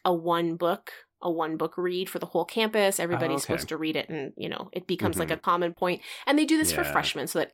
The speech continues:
Speaker 1: every freshman is having, like, a shared experience.
Speaker 2: Sure. I disagree, but okay.
Speaker 1: <laughs> So Sarah Dessen's book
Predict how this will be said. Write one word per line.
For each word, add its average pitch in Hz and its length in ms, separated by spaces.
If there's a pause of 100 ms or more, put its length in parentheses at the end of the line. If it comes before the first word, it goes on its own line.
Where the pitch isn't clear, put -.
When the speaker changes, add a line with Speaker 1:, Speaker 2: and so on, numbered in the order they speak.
(100)
Speaker 1:
every 196 180
freshman - 320
is - 80
having, 147 200
like, - 240 (160)
a 175 40
shared 180 440
experience. - 760 (300)
Speaker 2:
Sure. 71 580
I 107 100
disagree, 95 520
but - 200
okay. - 400
Speaker 1:
<laughs> 269 160 (840)
So 320 120 (140)
Sarah 311 420 (100)
Dessen's 247 640
book - 540